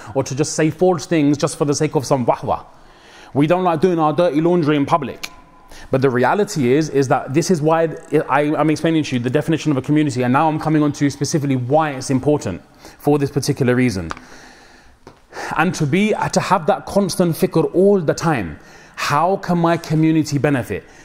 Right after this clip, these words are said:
If anything, some people might be individualistic and say, "Well, what's my benefit? What's in it for me? Tell me, me,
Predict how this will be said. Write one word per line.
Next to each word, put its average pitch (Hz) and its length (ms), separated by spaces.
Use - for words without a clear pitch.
If 165 180
anything, 160 540
some 185 240
people 180 220
might 165 280
be 156 200
individualistic 151 800
and 127 100
say, 156 120
"Well, 143 140
what's 165 220
my 156 160
benefit? 107 500
What's 147 240
in 175 100
it 151 100
for 143 160
me? 151 240
Tell 175 160
me, 175 200
me, 156 260